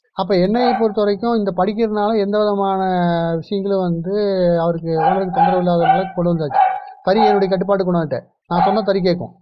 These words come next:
அந்த அளவுக்கு வச்சுக்கிட்டு எந்த விதமான மீட்டர் குறையாது. அ, போட்டி ஓட்டு தறி ஓட்டுவோம்.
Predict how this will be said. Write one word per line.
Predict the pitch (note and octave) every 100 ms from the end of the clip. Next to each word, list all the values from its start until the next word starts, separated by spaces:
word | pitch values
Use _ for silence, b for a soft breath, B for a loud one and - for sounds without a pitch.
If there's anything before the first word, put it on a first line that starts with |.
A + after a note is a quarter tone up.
| _
அந்த | - D#3+ F3+
அளவுக்கு | G3 F#3+ G3 F#3 F3
வச்சுக்கிட்டு | E3 E3 E3 F3 A3
எந்த | F3+
விதமான | F#3+ F#3+ F3+
மீட்டர் | F3+ F#3+
குறையாது. | F3+ F3 E3+ F3 C4+ - _ _ -
அ, | F3 F3
போட்டி | A3 G#3+
ஓட்டு | G#3+ G#3
தறி | G3 F#3+
ஓட்டுவோம். | D#3+ C3+